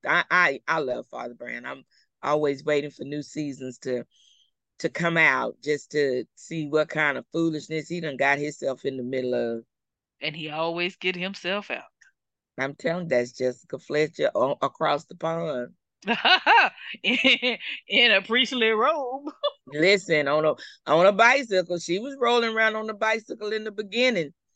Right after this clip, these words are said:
Speaker 1: And he
Speaker 2: Yeah,
Speaker 1: got
Speaker 2: but
Speaker 1: him
Speaker 2: she
Speaker 1: a
Speaker 2: sta-
Speaker 1: bicycle too. I'ma tell you, bicycle help you solve crimes, y'all.
Speaker 2: I think I'm gonna solve crimes without bicycles.
Speaker 1: Well, you, you do what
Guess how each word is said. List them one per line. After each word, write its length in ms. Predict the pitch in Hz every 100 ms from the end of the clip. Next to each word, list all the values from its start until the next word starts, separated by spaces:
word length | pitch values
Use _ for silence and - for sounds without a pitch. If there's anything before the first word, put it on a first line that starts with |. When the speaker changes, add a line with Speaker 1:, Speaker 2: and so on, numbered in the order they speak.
| _ _
Speaker 1:
And 100 | 165
he 140 | 160 165
Speaker 2:
Yeah, 240 | 180 190 190
Speaker 1:
got 160 | 190
Speaker 2:
but 20 | 208
Speaker 1:
him 140 | 214
Speaker 2:
she 40 | 214
Speaker 1:
a 20 |
Speaker 2:
sta- 60 | 196
Speaker 1:
bicycle 560 | 208 220 208 220 220 -
too. 240 | 233 233
I'ma 200 | 185 202 202
tell 180 | 220 233
you, 100 | 190
bicycle 520 | 185 269 - - 185
help 160 | 185 -
you 80 | 160 - 160
solve 340 | 196 170 151
crimes, 520 | - 220 - 175 170
y'all. 400 | 160 151 139 135 - _ _ _ -
Speaker 2:
I 220 | - 147
think 260 | - 156 160
I'm 120 | 156
gonna 120 | 151
solve 320 | - 151 135
crimes 280 | - 135 131
without 280 | 127 131 117
bicycles. 280 | 131 131 - _ - - _ 120 151 _ _ _ _ _ _ _
Speaker 1:
Well, 320 | 127 123 123
you, 340 | 123 127 151 139
you 200 | 147 170
do 300 | 175 180 165 _ _ _ 185
what 180 | 185 180